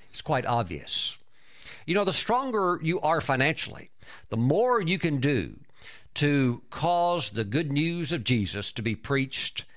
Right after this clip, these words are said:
around the world. I don't say that lightly. The, there is an empowerment by God through financial provision. I encourage you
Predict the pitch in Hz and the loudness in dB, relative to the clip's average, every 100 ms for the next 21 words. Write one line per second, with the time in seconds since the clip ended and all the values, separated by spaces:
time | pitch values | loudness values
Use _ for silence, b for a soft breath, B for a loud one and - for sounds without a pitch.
0 | b b - 90 113 127 123 135 104 90 | b b -4 2 4 4 2 2 2 2
1 | 95 117 117 147 143 151 143 147 139 120 | 2 0 0 2 2 2 2 0 0 -6
2 | - - B B B B B 101 120 117 | -8 -16 B B B B B 0 2 2
3 | 127 131 143 120 127 120 113 - 156 202 | 2 2 2 2 4 4 2 4 4 6
4 | 151 127 131 131 131 107 135 127 82 - | 4 2 0 0 0 2 2 4 2 -2
5 | - B B - 127 113 139 143 139 127 | -14 B B -2 0 2 2 2 2 -2
6 | 127 127 113 131 104 104 135 120 120 - | -2 0 2 2 0 2 4 4 2 -6
7 | - - 262 131 95 82 58 | -2 0 2 2 0 -6 -8